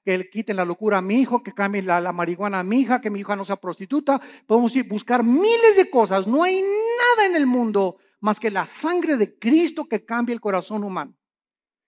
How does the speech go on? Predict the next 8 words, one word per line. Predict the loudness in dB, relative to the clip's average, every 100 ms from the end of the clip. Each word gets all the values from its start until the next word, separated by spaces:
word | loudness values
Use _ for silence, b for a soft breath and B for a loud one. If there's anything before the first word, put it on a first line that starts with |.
| _ _ _ _ _ _ _ _ _ _ _ _ _ _ _
Todo | 8 10 10 10
lo | 10
demás | 10 8 4
son | 0 -2
panaceas | -2 -2 -2 -2 2 2 2 -6 -14 -18 _ _ _ _ _ _ _
y | 0
esfuerzos | 0 2 2 2 0 -6 -4
inútiles | 4 6 8 8 6 2 2 -2 -6 -18 _